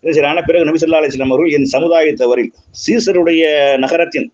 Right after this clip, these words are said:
அதாவது பழைய கான்ஸ்டாண்டினோபிள் அல்லது தற்போதைய இஸ்தான்புலில் மீது படையெடுக்கும் முதலாவது படையினர் மன்னிக்கப்பட்டவர்கள் ஆவார்கள்"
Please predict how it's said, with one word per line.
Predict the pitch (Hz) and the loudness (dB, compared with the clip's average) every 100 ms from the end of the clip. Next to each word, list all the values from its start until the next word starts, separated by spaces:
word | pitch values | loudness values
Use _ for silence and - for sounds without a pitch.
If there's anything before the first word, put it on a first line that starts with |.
| _ | _
அதாவது | 131 143 160 | 0 2 0
பழைய | 156 156 160 | 0 0 0
கான்ஸ்டாண்டினோபிள் | 139 151 - 151 143 131 143 139 107 | 0 -4 -2 -4 -2 0 0 0 -2
அல்லது | 131 139 180 | -2 0 0
தற்போதைய | 151 156 156 147 156 | 0 0 0 0 -2
இஸ்தான்புலில் | 131 156 143 139 113 - - - - - | -2 -2 0 0 -2 -6 -20 -20 -20 -10
மீது | 151 196 185 | -4 0 0
படையெடுக்கும் | 139 175 175 165 156 135 | 0 0 0 2 0 2
முதலாவது | 139 175 185 185 170 | 2 2 2 2 2
படையினர் | 143 143 135 160 | 0 0 0 0
மன்னிக்கப்பட்டவர்கள் | 139 156 214 180 147 151 135 117 120 | 0 -2 -2 -2 -2 0 0 2 2
ஆவார்கள்" | 117 117 117 104 110 | 2 2 2 2 0